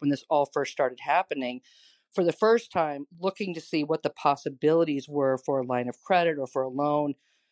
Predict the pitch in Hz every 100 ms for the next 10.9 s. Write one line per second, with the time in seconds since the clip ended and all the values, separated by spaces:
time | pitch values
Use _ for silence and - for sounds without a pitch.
0 | _ _ - 165 156 151 - 196 220 254
1 | 277 233 240 190 135 - 175 - 233 -
2 | 294 - - - - 220 - 247 226 196
3 | 214 - 180 - - - - 202 208 190
4 | 175 180 - 170 180 - 180 165 208 202
5 | 165 170 196 175 160 160 _ 180 - 165
6 | 147 156 156 147 - 147 131 - - 139
7 | 127 139 - - 120 120 - 160 147 151
8 | 151 143 - 143 135 123 - 135 127 135
9 | - 151 147 135 131 143 143 - 139 131
10 | 139 - 139 143 147 - 127 143